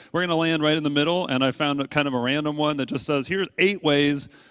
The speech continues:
uh, eight steps to solving a problem," all right? So here's the eight-step solution to solving a problem. So make sure you're taking copious notes, 'cause now you'll be able to solve every single problem that you encounter if you just master these eight steps, okay? That's a joke. You guys know I don't really do how,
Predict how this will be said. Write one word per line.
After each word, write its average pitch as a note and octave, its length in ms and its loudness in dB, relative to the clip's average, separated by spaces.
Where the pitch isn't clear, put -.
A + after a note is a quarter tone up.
uh, C3+ 220 2
eight F#3+ 180 0
steps - 540 -4
to D#3 100 0
solving C#3+ 440 2
a B2 60 0
problem," - 520 -4
all A#2 80 -4
right? B2 140 -2
So C#3+ 120 0
here's F#3+ 200 -2
the E3+ 180 0
eight-step E3 400 -2
solution C3+ 540 -2
to C3 120 -6
solving A#2+ 340 -4
a G#2+ 40 -6
problem. F2+ 380 -6
So B2+ 120 -6
make C#3+ 180 -4
sure F3+ 120 -4
you're D#3+ 80 -2
taking D3 300 -4
copious D3 400 -2
notes, D#3 440 -4
'cause C3 120 -2
now D3+ 400 0
you'll C#3 140 -2
be C3+ 140 0
able C3+ 180 0
to - 80 -6
solve C3+ 320 2
every D#3 240 -2
single D#3 300 -4
problem C3+ 260 -2
that B2+ 180 -4
you C3+ 100 -2
encounter B2 520 -4
if A#2 140 -6
you D3 100 0
just C#3 160 -4
master B2 420 -4
these A#2 260 -4
eight A#2+ 180 -4
steps, - 420 -8
okay? B2 320 -2
That's B2+ 220 -4
a A#2+ 60 -2
joke. G2 320 -6
You D#3+ 40 -6
guys E3 200 -2
know C3+ 160 0
I B2+ 80 2
don't C3 100 0
really B2 200 -2
do A#2 200 -2
how, A#2+ 240 -4